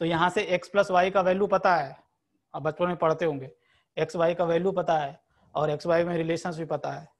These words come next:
दो equation, दो variables, solve होता है आसानी से। मतलब मैं क्या बोलना चाह रहा हूँ, X, X के जगह मैं लिख देता हूँ seventy five six Y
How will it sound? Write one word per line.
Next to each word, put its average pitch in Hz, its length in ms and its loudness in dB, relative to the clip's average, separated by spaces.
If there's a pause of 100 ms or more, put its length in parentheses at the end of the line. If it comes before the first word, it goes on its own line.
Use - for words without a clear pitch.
(180)
दो 165 240 0
equation, 185 560 -2 (300)
दो 165 200 0
variables, 151 640 -2 (560)
solve 175 280 4
होता 165 260 2
है 160 60 4
आसानी 143 320 -4
से। - 160 -18 (540)
मतलब 175 240 0
मैं 175 180 0
क्या 180 160 6
बोलना 175 220 4
चाह 156 180 4
रहा 143 100 2
हूँ, 160 260 -2 (840)
X, 220 320 -2 (460)
X 208 260 0
के 214 140 0
जगह 202 220 2
मैं 196 160 0
लिख 190 160 -4
देता 190 240 0
हूँ 175 280 0 (420)
seventy 190 480 0
five 190 420 2 (720)
six 220 340 -4
Y 160 300 0